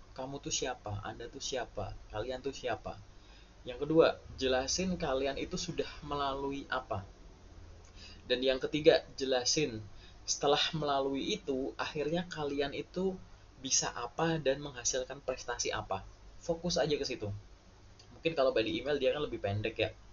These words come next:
Bisa disampaikan, misalkan secara garis besar gitu ya. Tadi kan udah tuh perkenalan diri, bermaksud untuk melamar pekerjaan di P T ini sebagai ini, berdasarkan informasi yang saya peroleh melalui ini, gitu kan.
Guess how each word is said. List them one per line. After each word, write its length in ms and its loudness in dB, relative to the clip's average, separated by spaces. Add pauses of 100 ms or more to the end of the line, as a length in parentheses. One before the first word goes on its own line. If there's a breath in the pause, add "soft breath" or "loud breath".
(460)
Bisa 160 6
disampaikan, 560 0
misalkan 400 -2 (480 loud breath)
secara 400 6
garis 240 2
besar 320 2
gitu 80 0
ya. 160 2
Tadi 240 2
kan 80 2
udah 240 4
tuh 160 2 (160)
perkenalan 560 0
diri, 240 -6
bermaksud 400 -4
untuk 160 -8 (400 loud breath)
melamar 240 -2
pekerjaan 480 0
di 240 -2 (720)
P 80 4
T 80 2
ini 80 2
sebagai 320 2
ini, 160 0 (320)
berdasarkan 400 0
informasi 480 -2
yang 20 -2
saya 140 0
peroleh 320 2 (640)
melalui 400 0
ini, 160 -2
gitu 160 -2
kan. 160 -2